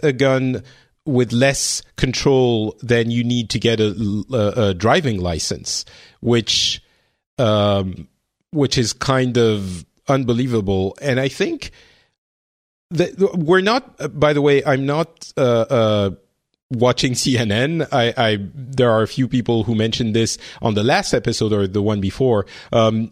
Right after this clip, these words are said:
who mentioned, "Oh, well, you know, Allison is like, she's watching C N N so much, it shows in her." I, I don't think it, that's really the, the, um,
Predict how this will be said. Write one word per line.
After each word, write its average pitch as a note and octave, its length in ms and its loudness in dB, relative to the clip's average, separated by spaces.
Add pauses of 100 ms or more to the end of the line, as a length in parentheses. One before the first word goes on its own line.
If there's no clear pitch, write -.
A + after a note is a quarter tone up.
who C3 100 0
mentioned, B2 440 0
"Oh, E3 200 2
well, C#3+ 360 2
you C3+ 100 -2
know, A#2 280 0 (180)
Allison C3+ 540 2
is G#2+ 180 -2
like, G#2+ 180 0
she's B2 200 -2
watching A#2 340 -2
C B2 220 -2
N A#2 100 0
N A2 180 -2
so B2+ 300 0
much, A2+ 320 0
it G#2 100 -6
shows G#2+ 460 2
in G2 140 -2
her." G2 240 0 (540)
I, F3 100 2 (120)
I E3 140 -2
don't G3 180 -2
think A#3+ 200 -4
it, - 220 -10 (340)
that's D3 420 -2
really C3+ 280 0
the, A#2 200 2
the, G#2+ 400 0
um, F#2 280 -2